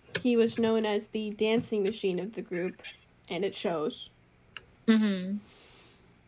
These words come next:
Speaker 1: He made the choreography for Hey You. Remember that?
Speaker 2: Yeah. Oh, yeah. I remember Hey You now.
Speaker 1: <laughs> Um,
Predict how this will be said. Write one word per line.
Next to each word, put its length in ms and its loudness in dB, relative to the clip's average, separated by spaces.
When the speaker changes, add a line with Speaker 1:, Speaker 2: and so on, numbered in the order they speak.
Speaker 1:
He 240 2
made 260 6
the 80 4
choreography 840 0
for 160 -4
Hey 220 0
You. 460 0
Remember 340 -2
that? 320 0
Speaker 2:
Yeah. 340 6
Oh, 400 4
yeah. 640 0
I 80 0
remember 260 -2
Hey 260 2
You 240 -2
now. 480 -6
Speaker 1:
<laughs> 280 10
Um, 520 0